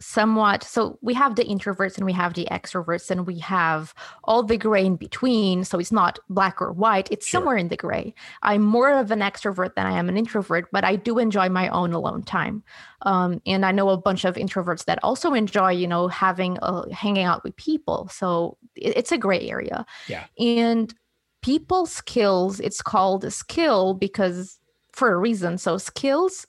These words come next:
Speaker 1: can be developed and nurtured. So if people skill is a skill, then you can get better at it, even if you are an introvert. So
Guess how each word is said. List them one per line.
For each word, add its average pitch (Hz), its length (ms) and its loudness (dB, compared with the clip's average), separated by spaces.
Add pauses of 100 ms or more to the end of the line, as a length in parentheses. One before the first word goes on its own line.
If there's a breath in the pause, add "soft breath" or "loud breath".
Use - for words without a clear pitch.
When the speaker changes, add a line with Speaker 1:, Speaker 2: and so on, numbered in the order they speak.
(160)
Speaker 1:
can 277 240 2
be 214 160 -2
developed 175 560 -2
and 202 160 2
nurtured. 190 540 -4 (1500 loud breath)
So 220 240 0
if - 240 -2 (200)
people 311 420 0
skill 285 680 0 (100)
is 285 240 4
a 202 120 0
skill, 247 400 0
then 190 160 0
you 247 100 0
can 302 180 -2
get 214 240 0
better 226 280 4
at 185 240 2
it, 156 220 -4
even 233 300 0
if - 220 -4
you 220 120 2
are 190 220 2
an 190 120 -2
introvert. - 680 -4
So 208 300 -2